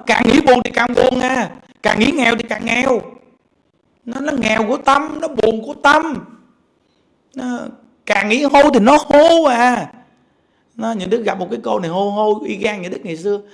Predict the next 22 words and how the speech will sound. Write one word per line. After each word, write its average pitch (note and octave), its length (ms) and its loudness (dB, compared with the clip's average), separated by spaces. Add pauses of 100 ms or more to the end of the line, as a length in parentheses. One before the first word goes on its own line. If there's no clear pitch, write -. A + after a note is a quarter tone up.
(140)
Mỗi A3+ 120 -2
lần G3 120 -2
bà G3 80 -4
cười F3+ 280 0
là F3+ 60 0
bà F#3+ 80 -4
cứ C4 120 -2
gì G#3+ 160 -2
nè. D3+ 80 -8 (760)
Cứ C4 80 -6
gì G#3+ 200 -2
nè, D3+ 80 -10 (160)
cứ C4 80 -4
gì G#3 220 -2
nè. E3+ 100 -10 (460)
Để F#3 80 -10
nó, A3+ 100 -6 (100)
cô G3 140 -2
bỏ E3 240 2
cái A#3 100 -6
tay F#3 160 -2
xuống. G3 160 -6